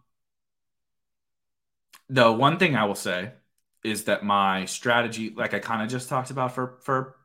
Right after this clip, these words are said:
Puppy two, my strategy definitely, um, changed a little bit in Puppy two. And I think that was, like, that's probably the one thing that's, like, killing my, <laughs> my advance rates the most is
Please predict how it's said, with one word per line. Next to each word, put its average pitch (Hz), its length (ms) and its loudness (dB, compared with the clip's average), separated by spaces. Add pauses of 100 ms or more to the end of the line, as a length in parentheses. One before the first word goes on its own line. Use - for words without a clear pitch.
Puppy 147 280 0
two, 151 340 -6 (200)
my 110 60 -4
strategy 120 540 2
definitely, 110 920 -4 (280)
um, 92 680 -2 (920)
changed 113 320 -2
a 104 80 -2
little 107 200 0
bit 107 160 -2
in 101 180 -2
Puppy 104 240 0
two. 95 360 -6
And 92 80 -8
I 92 80 -4
think 98 200 -8
that 104 180 0
was, 95 160 -4
like, 92 260 -8 (300)
that's 135 140 0
probably 185 220 6
the 147 100 4
one 139 160 2
thing 139 100 2
that's, 123 140 0
like, 120 140 -2
killing 117 280 -2
my, 101 280 0 (160)
<laughs> 185 140 -2
my 196 400 4
advance 151 460 -2
rates 127 240 -2
the 123 80 -4
most 135 340 2
is - 280 -6